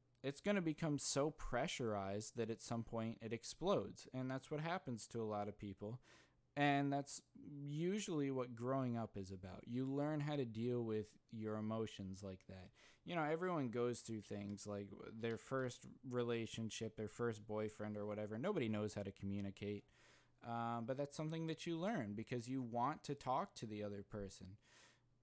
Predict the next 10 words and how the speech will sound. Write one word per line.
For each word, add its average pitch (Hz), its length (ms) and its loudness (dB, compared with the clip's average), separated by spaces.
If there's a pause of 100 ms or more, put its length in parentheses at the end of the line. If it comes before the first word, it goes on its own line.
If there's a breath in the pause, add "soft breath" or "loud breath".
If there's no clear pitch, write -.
(140)
And 143 600 0 (1040)
it's - 220 -2
just - 380 0
stupid 135 480 0
now. 101 360 -2
Like, 104 460 -4
um, 107 640 -2
if, 127 100 -8 (200)
if 147 180 -2
I, 151 500 2